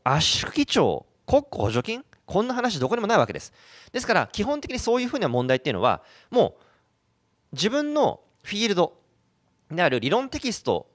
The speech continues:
っていうね、この材料からは書けないです。もう書けない。その時点で合否にはもうほとんど影響がない問題に近くなってきます。で、じゃあその次に、その次の段階として、じゃあこれはまあ自分の素-、素材、用意してる素材からは、つまり理論テキストからは書けないなと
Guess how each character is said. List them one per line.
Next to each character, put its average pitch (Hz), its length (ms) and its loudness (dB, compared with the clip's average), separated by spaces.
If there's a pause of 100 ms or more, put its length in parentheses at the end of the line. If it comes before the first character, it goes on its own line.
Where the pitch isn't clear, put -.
っ - 60 -20
て 98 80 -4
い - 20 -2
う - 20 -4
ね、 160 120 -4
こ 151 140 -4
の 147 120 2
材 165 240 2
料 240 160 2
か - 100 -4
ら 82 120 -2
は 98 240 0 (360)
書 - 120 0
け 247 140 0
な 139 100 0
い - 60 -6
で - 60 -12
す。 - 200 -14 (240)
も - 100 -2
う - 20 -4
書 160 60 -4
け 156 140 0
な 85 80 -4
い。 - 60 -18 (640)
そ 240 140 0
の 277 80 4
時 285 120 -2
点 196 220 -4
で 143 240 0
合 220 220 2
否 151 120 -6
に 120 100 -4
は 117 240 0
も 127 140 -4
う - 20 -10
ほ - 120 -8
と 262 140 0
ん 180 60 -4
ど 110 80 -2
影 139 160 0
響 151 100 -6
が 139 80 0
な 160 140 0
い 127 100 -4 (320)
問 139 180 -2
題 151 120 0
に 165 60 -6
近 - 140 -8
く 135 100 -8
な 127 80 -2
っ - 20 -4
て - 80 -18
き - 100 -20
ま - 80 -14
す。 - 140 -18 (640)
で、 170 240 2 (260)
じ - 60 -4
ゃ - 0 -
あ - 20 0
そ 226 140 0
の 294 100 2
次 269 240 -4
に、 113 100 -6 (160)
そ - 140 -2
の 285 120 2
次 285 220 -6
の 294 80 2
段 151 220 4
階 151 160 2
と 143 80 0
し 147 60 -2
て、 185 80 -6
じ 208 40 4
ゃ 175 60 6
あ 113 60 2
こ 202 100 -4
れ 233 60 4
は 202 60 2
ま 127 40 2
あ - 20 -6
自 127 160 -2
分 254 160 -2
の 285 120 -2
素-、 185 160 -8
素 - 180 -2
材、 175 240 0
用 220 220 4
意 - 20 -2
し - 80 -4
て 139 60 -4
る 110 80 0
素 123 100 -8
材 139 220 2
か 165 80 -2
ら 147 100 0
は、 104 260 2
つ - 80 -12
ま 123 60 0
り 95 80 -4
理 123 80 0
論 160 160 -2
テ - 80 -10
キ 156 80 -4
ス 127 60 -6
ト 104 100 -8
か 87 80 -2
ら 80 80 0
は 101 180 2
書 151 60 -8
け 269 100 -6
な 285 120 -6
い 117 40 -6
な 80 120 -8
と - 120 -16